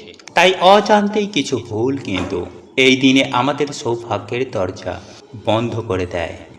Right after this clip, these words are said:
তাই যদি বন্ধুরা আপনারা সারা মাস সারা বছর ভগবান বিষ্ণু ও মা লক্ষ্মীর কৃপা প্রাপ্ত করতে চান, বাড়িতে সুখ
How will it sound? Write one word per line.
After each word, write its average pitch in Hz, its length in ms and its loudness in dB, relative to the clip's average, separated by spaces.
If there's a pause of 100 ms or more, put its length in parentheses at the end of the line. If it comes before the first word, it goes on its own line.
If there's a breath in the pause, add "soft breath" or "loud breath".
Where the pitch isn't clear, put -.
(220)
তাই 139 180 4 (100)
যদি 180 380 2
বন্ধুরা 123 380 -2 (140)
আপনারা 117 480 2 (400)
সারা 110 340 4
মাস 107 360 2 (120)
সারা 110 360 -2
বছর 95 480 -6 (400)
ভগবান 113 540 4
বিষ্ণু 117 440 -2
ও 123 120 -2
মা 107 240 0
লক্ষ্মীর 98 580 -6 (180)
কৃপা 117 360 2 (140)
প্রাপ্ত 120 440 2
করতে 110 360 -4
চান, 90 300 -6 (380)
বাড়িতে 165 420 4
সুখ 175 260 -8